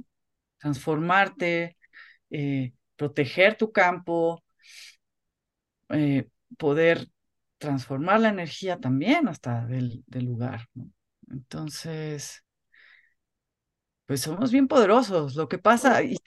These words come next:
Speaker 1: eh, o sea, somos po-, si supiéramos lo poderosos que somos, nos, nos curamos enseguida, ¿no?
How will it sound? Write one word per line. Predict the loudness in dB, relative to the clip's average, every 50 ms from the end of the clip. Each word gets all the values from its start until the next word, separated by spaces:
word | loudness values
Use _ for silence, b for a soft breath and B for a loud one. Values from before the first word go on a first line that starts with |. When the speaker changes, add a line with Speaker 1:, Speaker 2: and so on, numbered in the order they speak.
| -10 -8
Speaker 1:
eh, | -8 -6 -6
o | -2
sea, | 0 0 0
somos | 4 6 6 6 6 4
po-, | _ 2 2 2 2 0
si | -4 -4 -4
supiéramos | -4 -4 -6 -8 -4 _ 2 4 6 6 6 6 4 4 2
lo | 0 -4 -4
poderosos | -4 -2 -2 0 0 0 0 0 -2 -6 -8 -8 -8 -10 -12 -12 _
que | -12 -12
somos, | -8 -4 -2 -2 -2 -2 -4 -6 _ _ _ _ b b b b b b b b b b b b b b b _ _ _ _ _ _ _ _ _ _ _ _ _ _ _
nos, | -4 0 2 2 2 0 -2 -6 -14 -20
nos | -14 -8 -4 -2 -2 -2 0
curamos | 2 4 6 6 6 4 4 0 -2 -6 -10 _ -14
enseguida, | -12 -10 -8 -8 -6 -2 -2 -2 -2 -2 -6 -10 -14 _
¿no? | -10 -8 -6